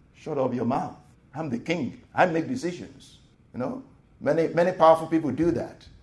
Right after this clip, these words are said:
Maybe, maybe you do that also. I know where I come from. You know, if a subordinate talks, some people will say,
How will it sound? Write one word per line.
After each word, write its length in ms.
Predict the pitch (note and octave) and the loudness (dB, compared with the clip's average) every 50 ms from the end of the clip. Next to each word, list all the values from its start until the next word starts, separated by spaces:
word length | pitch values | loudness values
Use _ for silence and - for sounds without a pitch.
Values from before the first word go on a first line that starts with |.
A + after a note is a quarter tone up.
| _ _ _ - | _ _ _ -8
Maybe, 240 | A#2+ C#3 C3+ D3 | -6 -4 -2 0
maybe 420 | D3 C#3+ C3+ - - F#3+ F#3 F3 F3 | 0 -2 -2 -4 -4 -4 -2 -2 -2
you 160 | F3+ G#3+ A#3 | 0 0 0
do 200 | F3 C#3+ C#3 C#3+ | 2 2 2 2
that 220 | C3 A#2 F#2 - A2+ | 2 0 -4 -6 -8
also. 440 | G#2 F#2+ F2+ F2 - - - F2 A3+ A3 - - _ - - _ _ - | -10 -12 -12 -14 -16 -16 -16 -16 -16 -16 -20 -20 _ -20 -20 _ _ -6
I 100 | G#2 A2 | -2 4
know 200 | B2+ F3 G3+ G3+ | 8 10 10 12
where 200 | G#3 A3 G3+ F#3+ | 12 12 12 12
I 120 | F3 F3 | 12 10
come 240 | - G3 G3+ G3+ F3+ | 6 4 4 4 2
from. 480 | - B2 A#2 A2 A2 B2+ D3 - - - - - - - _ _ - | -4 -4 -4 -2 -2 -4 -6 -8 -10 -14 -18 -20 -20 -20 _ _ -6
You 120 | - B2 | -2 2
know, 400 | C3+ C#3 D#3 F3+ F3+ - - - - - - - - _ _ - | 4 6 6 6 4 4 0 -6 -16 -20 -20 -20 -20 _ _ -6
if 160 | - C3+ C3+ | -4 -2 0
a 80 | C3+ C3 | 0 0
subordinate 680 | C3+ - C#3+ B2 D#3 G#3 A#3+ A3+ G3 F3+ E3 C#3+ - - | 0 0 4 10 12 12 12 12 10 6 4 2 4 6
talks, 720 | G3 F#3 D3+ - - - - - - - - - - - _ _ _ _ _ _ | 6 6 6 4 -2 -8 -12 -14 -14 -16 -18 -20 -20 -20 _ _ _ _ _ _
some 220 | - - A#2+ B2 | -8 -4 -2 0
people 240 | B2 E3+ F3 F#3+ F#3+ | 2 4 4 6 6
will 120 | F#3 E3+ D3+ | 6 6 4
say, 140 | D#3 D3+ | 2 0